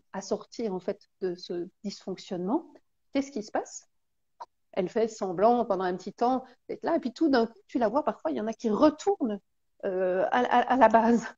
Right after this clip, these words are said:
<laughs> Et tu te dis, mais qu'est-ce qui se passe ? Mais c'est aussi une question énergie. C'est, en fait, cette personne lui avait tellement pris des morceaux de son âme,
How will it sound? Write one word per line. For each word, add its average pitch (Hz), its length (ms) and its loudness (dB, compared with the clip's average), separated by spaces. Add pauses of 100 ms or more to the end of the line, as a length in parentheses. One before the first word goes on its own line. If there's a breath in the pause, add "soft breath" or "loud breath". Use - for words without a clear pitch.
(140)
<laughs> - 180 -12 (260)
Et - 40 -10
tu 220 120 -6
te 190 40 -4
dis, 302 100 6
mais 320 100 2
qu'est-ce - 200 -8
qui 339 60 -2
se - 60 -16
passe ? 254 260 -4
Mais 220 80 -4
c'est 226 260 2
aussi 294 440 -2
une 226 180 -4
question 311 460 -4 (400)
énergie. 254 420 0
C'est, 208 160 0
en 196 80 0
fait, 320 200 -4
cette - 200 -10
personne 254 400 -2
lui 214 120 4
avait 202 360 2
tellement 262 320 2
pris - 240 -6
des 196 100 0
morceaux 233 440 -2
de 190 100 -4
son 180 340 -8
âme, 349 160 2